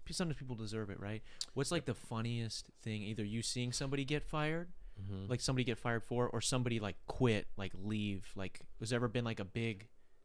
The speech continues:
Speaker 2: Brouhaha?
Speaker 1: like, a big thing where somebody quits or does some ridiculous shit where you're just like, "That's hilarious"?
Speaker 2: Ah,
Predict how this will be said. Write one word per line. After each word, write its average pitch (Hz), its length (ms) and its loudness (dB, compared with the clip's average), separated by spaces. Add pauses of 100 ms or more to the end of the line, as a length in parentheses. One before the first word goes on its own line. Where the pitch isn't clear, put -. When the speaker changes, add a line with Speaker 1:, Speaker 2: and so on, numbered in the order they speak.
(120)
Speaker 2:
Brouhaha? 117 640 2
Speaker 1:
like, 117 160 4
a 107 60 -2
big 151 300 2
thing 117 520 2
where 104 140 -4
somebody 107 380 -2
quits - 420 0
or 107 100 2
does 120 220 4
some 127 100 2
ridiculous 113 540 0
shit 113 160 0
where 110 80 -2
you're 110 80 -2
just 104 100 -6
like, 98 160 -8
"That's 117 240 -2
hilarious"? 92 600 -10 (180)
Speaker 2:
Ah, - 60 -6